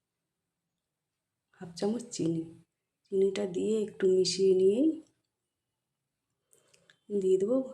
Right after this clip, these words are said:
এখানে কস্তুরি মেথি। আমি আগে থেকেই ভেজে রেখেছিলাম শুকনো খোলায়, কস্তুরি মেথিতে, মেথিটা দিয়ে দিলাম। এবার দিয়ে দিলাম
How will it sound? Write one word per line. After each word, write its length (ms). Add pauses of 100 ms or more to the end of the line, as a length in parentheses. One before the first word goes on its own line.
(180)
এখানে 240 (140)
কস্তুরি 380
মেথি। 360
আমি 160
আগে 300
থেকেই 220
ভেজে 260
রেখেছিলাম 480
শুকনো 400
খোলায়, 240 (640)
কস্তুরি 300
মেথিতে, 440
মেথিটা 420
দিয়ে 240
দিলাম। 260 (1120)
এবার 260
দিয়ে 180
দিলাম 220